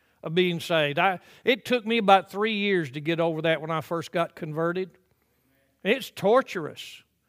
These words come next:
You think, you know, riding high, "I'm saved, praise God, it's wonderful to be a Christian." Something that happened and be down in some kind of a valley where you think, "No, I don't know if I'm saved or not. How can I be saved?" And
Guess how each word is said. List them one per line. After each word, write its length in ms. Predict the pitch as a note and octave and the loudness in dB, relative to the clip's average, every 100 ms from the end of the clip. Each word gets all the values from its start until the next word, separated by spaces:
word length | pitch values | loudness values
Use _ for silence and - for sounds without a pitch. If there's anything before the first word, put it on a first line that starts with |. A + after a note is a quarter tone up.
| _ _ _ _ _ _ _ _ | _ _ _ _ _ _ _ _
You 120 | E3+ F3 | -10 -6
think, 360 | G#3+ G#3 F3+ | 0 0 -2
you 120 | F#3+ | -4
know, 80 | G3 | -2
riding 400 | F#3 F#3+ G#3 G3+ | 4 10 10 8
high, 260 | E3 A3+ G#3+ | 4 4 6
"I'm 160 | F3+ | 2
saved, 440 | - G#3+ A#3 G#3 D#3+ | 0 4 6 6 4
praise 260 | F#3+ G#3 | 2 2
God, 280 | C#3+ A3 A3 | 2 2 2
it's 80 | D3 | 0
wonderful 460 | F3 A3+ A3+ A3 F#3+ | 2 2 2 -2 -2
to 60 | |
be 120 | G3+ | 2
a 60 | F#3+ | 0
Christian." 600 | - A3+ A3+ - G3 D#3 _ _ _ | 0 -2 -2 -4 -6 -6 _ _ _
Something 280 | - G#3+ G#3 | 0 0 0
that 120 | F#3+ | 2
happened 340 | F#3+ A3 G#3+ | 4 4 2
and 140 | F3 D#3+ | -4 -2
be 120 | F#3+ | -4
down 340 | F3+ G3 G3+ | 0 2 2
in 80 | G3 | 0
some 240 | F3 G#3 F#3+ | -4 -4 0
kind 240 | G#3 G3+ | 2 2
of 80 | F#3 | 0
a 40 | |
valley 340 | D#3 G3 G#3 F3+ | 2 4 4 2
where 160 | F3 | -2
you 80 | E3+ | -4
think, 220 | F3+ F3 | -4 -6
"No, 60 | E3 | -2
I 320 | E3+ F#3 F#3+ | 2 4 4
don't 160 | G3+ G3+ | 2 -2
know 120 | G3+ | -2
if 100 | G3+ | 0
I'm 200 | G3 G3 | 0 0
saved 420 | - G3+ G#3+ G3 | -2 0 0 0
or 60 | G3 | -2
not. 220 | G#3 E3+ | 0 0
How 140 | G3 | 0
can 180 | F#3+ G3+ | 0 0
I 140 | G3 | 0
be 180 | F#3+ G3 | 0 -4
saved?" 480 | F#3 G3 G3+ G3 F3 | -6 -2 0 0 -2
And 180 | D#3+ | -6